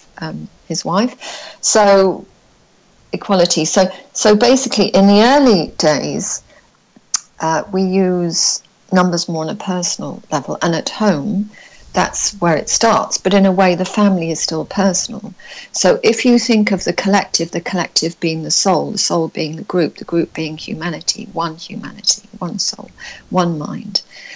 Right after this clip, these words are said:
then the ma-, people with master numbers have the opportunity to do, yes, greater work for the bigger picture. So you would find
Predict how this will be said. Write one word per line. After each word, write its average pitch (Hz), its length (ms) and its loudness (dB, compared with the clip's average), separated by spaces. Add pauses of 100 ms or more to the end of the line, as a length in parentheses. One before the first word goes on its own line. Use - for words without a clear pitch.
(180)
then 196 440 4
the 185 80 2
ma-, 208 240 4
people 254 280 0
with 214 140 2
master 202 320 2
numbers 156 220 -4
have 208 220 -4
the 202 120 2
opportunity 180 640 -2
to - 140 -4
do, 247 340 4 (180)
yes, 247 420 0 (200)
greater 220 400 2
work 226 380 2
for 165 360 0
the - 100 -4
bigger 175 220 -2
picture. - 380 0
So 175 240 0
you 180 200 0
would 175 180 -2
find 175 600 0